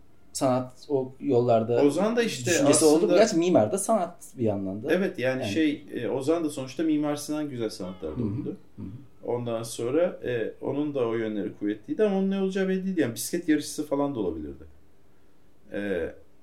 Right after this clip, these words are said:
Speaker 2: sonra mimar oldu. Yani ben Ozan'ın mimar olmasına en şaşıran insan benim. Çünkü
Speaker 1: Hı hı.
Speaker 2: manyak detay var ve, e,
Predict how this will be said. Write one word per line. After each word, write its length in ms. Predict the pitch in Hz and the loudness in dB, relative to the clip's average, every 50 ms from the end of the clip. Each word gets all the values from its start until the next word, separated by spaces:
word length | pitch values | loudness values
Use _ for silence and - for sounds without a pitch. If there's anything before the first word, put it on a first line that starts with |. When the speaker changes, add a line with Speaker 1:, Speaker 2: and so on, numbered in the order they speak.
| - - - - - - - | -20 -20 -20 -20 -20 -20 -18
Speaker 2:
sonra 340 | - - - 131 135 135 135 | -14 -8 -4 -2 -2 0 0
mimar 320 | 123 117 107 101 98 90 | -2 -2 -2 0 0 0
oldu. 180 | 90 87 85 104 | 0 0 0 0
Yani 140 | 101 101 101 | 0 0 2
ben 120 | 113 117 | 0 0
Ozan'ın 260 | 131 131 135 147 147 | 0 0 0 0 0
mimar 280 | 143 143 139 143 151 151 | 0 0 0 0 0 2
olmasına 400 | 151 147 143 143 139 - - 131 | 2 2 2 0 -4 -6 -6 -6
en 80 | 143 143 | -6 -6
şaşıran 440 | - - 135 127 - 123 123 123 | -6 -8 -10 -10 -10 -8 -8 -8
insan 340 | 120 120 - 123 123 120 113 | -8 -8 -8 -6 -6 -6 -6
benim. 200 | 110 101 90 80 78 | -6 -6 -8 -10 -12
Çünkü 380 | - - 120 117 - - - - | -14 -16 -16 -16 -10 -6 -4 -4
Speaker 1:
Hı 40 | |
hı. 140 | - 110 113 110 - - - - - - - - | -4 -4 -6 -10 -12 -16 -20 -20 -20 -20 -14 -8
Speaker 2:
manyak 520 | 104 107 107 113 117 127 131 139 139 - - | -4 -2 0 0 0 0 0 -2 -4 -4 -4
detay 440 | 117 110 - - 123 123 123 123 117 | -6 -4 -2 0 0 0 0 0 -2
var 240 | 117 117 113 113 | -2 -4 -4 -4
ve, 240 | 120 117 113 104 - - - - - - | -6 -6 -4 -6 -8 -10 -14 -18 -14 -10
e, 340 | 104 104 98 92 85 - | -8 -6 -6 -6 -8 -10